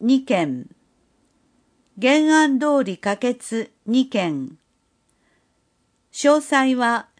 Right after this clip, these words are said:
市議会だより、市ホームページ、市議会で検索でご覧になれます。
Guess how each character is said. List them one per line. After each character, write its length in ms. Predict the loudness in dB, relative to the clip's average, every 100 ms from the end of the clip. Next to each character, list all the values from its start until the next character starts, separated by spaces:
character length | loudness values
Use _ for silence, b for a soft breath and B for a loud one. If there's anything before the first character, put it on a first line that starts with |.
| _
市 260 | -14 -6 -4
議 180 | -2 -4
会 380 | 0 2 2
だ 160 | 0 0
よ 160 | 0 -4
り、 240 | -6 -8 _ _ _ _ _ _ _
市 300 | -4 0 2
ホ 220 | 2 2
ー 20 |
ム 180 | 2 0
ペ 280 | 0 -2 -4
ー 40 |
ジ、 260 | -6 -10 -10 _ _
市 280 | -10 -6 -4
議 200 | -4 -2
会 300 | -4 -4 -6
で 160 | -8
検 360 | -6 -6 -6 -6
索 300 | -6 -6 -10 _ _ _ _
で 260 | -4 -4 -4
ご 160 | -4 0
覧 260 | 0 0 -2
に 160 | -4
な 140 | -4 -4
れ 140 | -4
ま 180 | -6 -6
す。 260 | -10 _